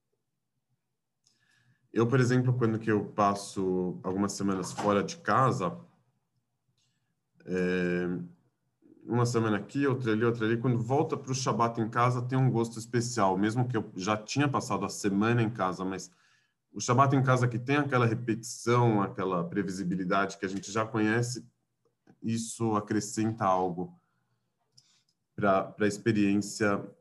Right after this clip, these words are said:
é, do Shabat. Então, aqui, eu queria, é, fazer essa proposta porque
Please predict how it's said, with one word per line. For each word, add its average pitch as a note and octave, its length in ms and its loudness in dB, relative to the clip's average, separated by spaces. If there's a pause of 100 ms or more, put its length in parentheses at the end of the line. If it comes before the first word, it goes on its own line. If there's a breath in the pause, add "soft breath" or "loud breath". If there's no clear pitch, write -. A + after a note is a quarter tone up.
(220)
é, F2+ 440 -2
do F2 140 -2
Shabat. F2 420 -6
Então, C3+ 280 0
aqui, G#2+ 360 -4 (140)
eu C3+ 140 2
queria, D3 640 2 (120)
é, F2+ 320 2
fazer F#2+ 260 -6
essa F#2+ 180 -6
proposta G2+ 760 -2
porque G2 800 -4